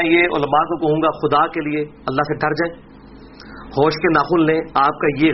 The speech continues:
غلط ایٹیچیوڈ لوگوں کو دین سے متنفر کر رہا ہے۔ اور میں نے اپنی پوری گفتگو میں میرا جو ایٹیچیوڈ، اگر یہ اتنا سخت ہے، یہ میرا ذاتی نہیں ہے میرے بھائی،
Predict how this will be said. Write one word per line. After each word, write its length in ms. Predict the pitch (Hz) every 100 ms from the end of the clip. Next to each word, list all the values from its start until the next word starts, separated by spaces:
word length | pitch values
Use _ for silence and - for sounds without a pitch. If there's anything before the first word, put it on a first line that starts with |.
| 131
غلط 180 | 156 151 -
ایٹیچیوڈ 520 | - 180 - 113 85 - - - - - - - - - - - - - - - - -
لوگوں 280 | 127 156 170
کو 80 | 170
دین 200 | 139 165
سے 140 | 165 156
متنفر 320 | 123 110 - -
کر 140 | 90
رہا 80 | -
ہے۔ 80 | -
اور 160 | 135 135
میں 140 | 160
نے 100 | 190
اپنی 240 | 196 185 196 202
پوری 160 | 247
گفتگو 380 | 175 170 202 196
میں 100 | 190
میرا 200 | 175 175
جو 80 | 165 170
ایٹیچیوڈ، 420 | 160 196 185 175 160
اگر 180 | 165
یہ 140 | 165 160
اتنا 180 | 160 160
سخت 340 | - 196 -
ہے، 120 | 196 196 - - - - - - -
یہ 300 | 135 185 214
میرا 240 | 185 202
ذاتی 380 | 202 160 160 247
نہیں 220 | 214 226
ہے 40 | 208
میرے 200 | 180 185
بھائی، 240 | 135